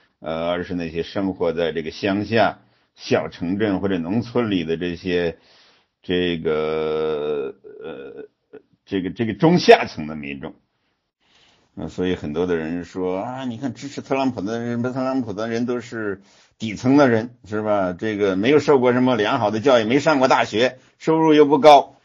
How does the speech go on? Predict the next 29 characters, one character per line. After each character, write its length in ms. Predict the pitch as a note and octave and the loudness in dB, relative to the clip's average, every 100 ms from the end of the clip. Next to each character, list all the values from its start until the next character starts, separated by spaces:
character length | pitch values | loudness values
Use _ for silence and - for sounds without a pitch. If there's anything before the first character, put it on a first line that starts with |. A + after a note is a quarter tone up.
| _ _ | _ _
然 300 | A2+ A#2+ C3 | -2 0 2
后 480 | C3+ C3 B2+ A#2+ A#2 | 2 2 2 0 -2
这 420 | A#2 C3+ B2+ B2 | -2 0 2 2
个， 400 | A2 A2+ A2 A2+ | 2 2 2 2
所 160 | A2+ D3+ | 6 6
以 40 | |
他 120 | D3 | 6
是 60 | D3 | 4
民 200 | B2+ D3 | 2 2
粹 220 | E3 B2+ | 0 -2
主 160 | F#2+ F#2+ | -2 -6
义。” 240 | G#2+ - _ _ _ _ _ | -6 -10 _ _ _ _ _
呃， 240 | - C2+ C#2+ | -18 -18 -14
这 120 | A#2 | -10
种 140 | G2 D2+ | -10 -8
看 300 | - D#2+ D2 | -6 -6 -6
法 340 | D2 C#2 D2 - | -10 -10 -16 -18
纯 320 | - E2+ F#2+ | -10 -8 -8
属 920 | - D2 B1 G#1+ G1+ G1+ G1+ G1+ - _ - | -10 -14 -14 -18 -20 -20 -20 -20 -20 _ -20
胡 300 | E2+ - F2 | -18 -12 -10
说， 380 | - F2+ E2 - _ _ _ _ - | -2 -2 -2 -6 _ _ _ _ -8
是 80 | |
吧？ 220 | F2+ E2 E2+ | -6 -6 -6
那 120 | F#2 | -6
民 260 | F2+ G2+ A2+ | -4 -4 -4
粹， 220 | A#2+ G#2 | -4 -6
如 260 | E2+ F#2+ | -4 -4
果 160 | A2+ G#2 | 0 -2
说 260 | G2 A2 | 0 -2